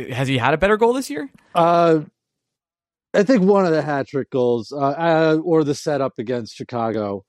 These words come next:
Speaker 2: um, on one of the first goals where he's just, like, kinda skating around everybody. But I guess he didn't have a goal on that.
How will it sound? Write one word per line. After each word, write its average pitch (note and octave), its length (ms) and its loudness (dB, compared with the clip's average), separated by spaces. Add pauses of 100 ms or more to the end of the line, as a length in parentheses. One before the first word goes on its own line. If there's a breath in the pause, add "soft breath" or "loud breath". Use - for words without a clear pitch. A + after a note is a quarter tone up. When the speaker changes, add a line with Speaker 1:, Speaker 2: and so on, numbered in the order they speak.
(340)
Speaker 2:
um, G#2 360 0
on A2+ 120 0
one A#2 120 2
of A2+ 60 0
the G#2+ 60 0
first A2+ 280 -2
goals F#2+ 240 -2
where G2 140 0
he's G2+ 180 -2
just, G#2+ 240 -4
like, G#2 140 -2
kinda G2+ 220 -4
skating F#2+ 300 -4
around F2+ 200 -4
everybody. E2+ 360 -2
But A2 140 0
I B2 60 4
guess D3 160 2
he C#3+ 80 2
didn't A#2+ 160 2
have G#2+ 120 0
a G#2+ 40 -2
goal G2+ 160 0
on F#2 140 -6
that. F2+ 200 -6